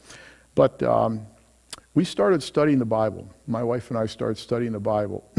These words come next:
<clears throat> And my mother was a convert to Catholicism. Now, converts have a kind of a zeal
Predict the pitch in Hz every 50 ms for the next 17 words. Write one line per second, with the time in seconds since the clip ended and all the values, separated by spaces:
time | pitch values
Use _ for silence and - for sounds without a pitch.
0 | - - - 143 127 107 95 90 87 - - - - - _ _ - - - -
1 | - - _ _ 127 123 123 123 123 123 - - 131 143 147 156 147 143 156 185
2 | 233 233 151 117 104 104 110 123 123 117 - - 127 143 127 151 156 - - -
3 | - 165 165 165 147 113 107 90 - - - - 117 - - 110 - - 127 120
4 | 113 110 104 - - 95 85 - 98 - - - _ _ _ _ _ _ _ _
5 | _ _ _ _ _ _ _ _ - 131 143 139 139 139 127 - - - - -
6 | - - 226 285 294 247 196 135 - - - 151 139 139 143 135 120 - - -
7 | - _ _ _ _ _ _ _ _ _ _ _ _ _ _ _ _ _ - -
8 | 202 220 180 131 131 113 104 98 98 95 101 131 175 185 143 104 98 98 98 104